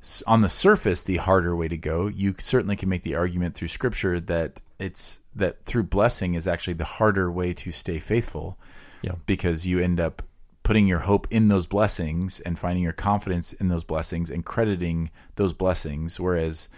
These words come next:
Speaker 1: when, when the gospel is proclaimed through suffering,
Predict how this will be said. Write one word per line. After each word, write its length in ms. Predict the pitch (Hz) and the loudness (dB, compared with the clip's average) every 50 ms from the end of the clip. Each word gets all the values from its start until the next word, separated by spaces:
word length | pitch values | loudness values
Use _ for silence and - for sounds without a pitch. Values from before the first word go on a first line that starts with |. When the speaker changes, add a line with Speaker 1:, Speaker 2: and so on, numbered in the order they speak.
| - - - - - _ - | -20 -20 -20 -20 -20 _ 0
Speaker 1:
when, 380 | 107 110 107 98 92 90 82 - _ _ - | 2 4 6 6 4 2 0 -4 _ _ -6
when 480 | 92 98 98 95 90 87 85 82 78 - - _ _ _ _ _ - - | -2 0 0 2 2 0 0 -2 -4 -6 -12 _ _ _ _ _ -8 -4
the 100 | 98 101 | -4 0
gospel 460 | 87 95 92 95 101 - - - 104 | 2 4 4 4 4 2 0 0 0
is 80 | 95 - | 0 0
proclaimed 640 | - - - 95 90 - - 101 95 90 90 85 - | -2 -2 -2 -2 -2 -2 -2 0 0 0 0 0 -2
through 220 | - - 82 80 | -4 -6 -6 -4
suffering, 760 | - - - - 131 120 - - 98 85 82 80 78 80 80 | -4 -2 2 2 2 2 0 -2 -2 -2 -2 -2 -2 -4 -6